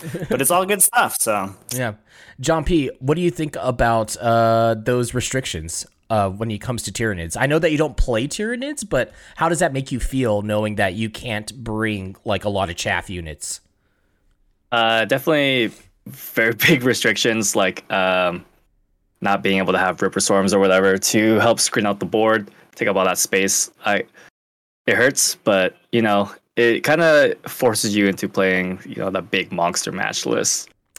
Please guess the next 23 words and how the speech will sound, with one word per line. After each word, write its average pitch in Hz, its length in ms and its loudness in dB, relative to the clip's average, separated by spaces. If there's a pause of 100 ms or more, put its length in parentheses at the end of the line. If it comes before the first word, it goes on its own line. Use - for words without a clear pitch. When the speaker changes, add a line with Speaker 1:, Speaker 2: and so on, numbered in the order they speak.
(280)
Speaker 3:
Um, 107 380 -4 (220)
I 113 60 -2
mean, 120 80 2
Speaker 1:
Yeah. 113 100 4
Speaker 3:
I - 20 2
saw, 135 360 6
I, 131 100 4 (160)
yeah, 120 180 4
I've 110 80 2
seen 165 160 2
a 170 60 -2
few 110 240 2
lists 127 220 2
that 95 200 0
you've, 101 380 -2
you've, 107 320 -4
uh, 107 300 4
thrown 113 220 -2
around 113 320 0
where 92 120 2
it's - 160 -4
just 107 180 0
like 104 220 -2